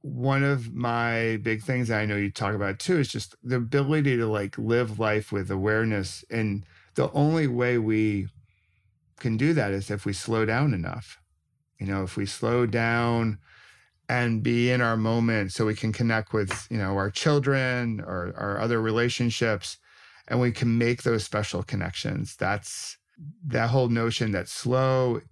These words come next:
is really faster, you know, wherever we wanna go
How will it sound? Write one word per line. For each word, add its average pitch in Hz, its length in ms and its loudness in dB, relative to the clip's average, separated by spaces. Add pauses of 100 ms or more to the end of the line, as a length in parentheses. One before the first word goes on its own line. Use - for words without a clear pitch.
is 98 200 -6
really 110 580 2
faster, 95 880 -6 (480)
you 104 60 -2
know, 92 400 -2 (140)
wherever 135 380 4
we 127 160 2
wanna 113 240 2
go 95 520 0